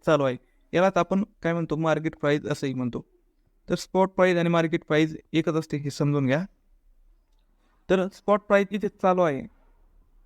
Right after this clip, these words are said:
ते जे प्रीमियम असतात ना, किंवा त्याच्या वरचे किंवा त्याच्या खालचे जे प्रीमियम असतात ना, ते तुमच्यासाठी असतात at the money चे प्रीमियम. म्हणजे समजा मार्केट चालू आहे बावीस हजार पन्नास वरती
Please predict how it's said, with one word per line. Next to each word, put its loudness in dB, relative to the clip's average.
ते 4
जे 2
प्रीमियम 0
असतात -4
ना, -4
किंवा 2
त्याच्या 2
वरचे -2
किंवा 0
त्याच्या -2
खालचे -2
जे -2
प्रीमियम -2
असतात -6
ना, -2
ते -2
तुमच्यासाठी -2
असतात 0
at 2
the 0
money 2
चे -4
प्रीमियम. -2
म्हणजे 0
समजा -2
मार्केट -2
चालू 2
आहे -2
बावीस 2
हजार -2
पन्नास -2
वरती -10